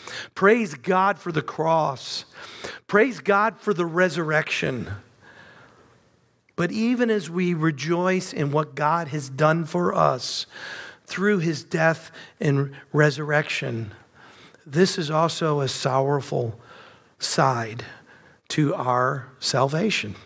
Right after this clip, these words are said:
When you think about it, I like what Sinclair Ferguson says here, said about Daniel. He says, "In a fallen and sinful wor-, world, there is a somber side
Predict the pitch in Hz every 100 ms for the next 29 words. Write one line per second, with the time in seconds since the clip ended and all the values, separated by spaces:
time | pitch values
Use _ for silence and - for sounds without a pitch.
0 | - _ _ _ _ _ _ _ _ _
1 | _ _ - - - - - - 156 156
2 | 147 196 202 143 123 117 127 - - _
3 | _ _ _ _ _ _ _ _ _ -
4 | - 160 180 165 - 165 156 156 156 143
5 | - 175 160 156 143 131 - 123 120 -
6 | 127 123 - - - - - _ _ _
7 | _ - - - - 180 160 156 151 135
8 | 147 156 160 143 131 - 147 131 - -
9 | - 185 180 - - 202 233 220 180 -
10 | 170 156 - - 214 233 226 220 170 165
11 | 170 151 135 143 151 185 165 135 120 -
12 | - - - 180 185 165 175 165 - -
13 | 190 214 220 196 165 - 143 135 131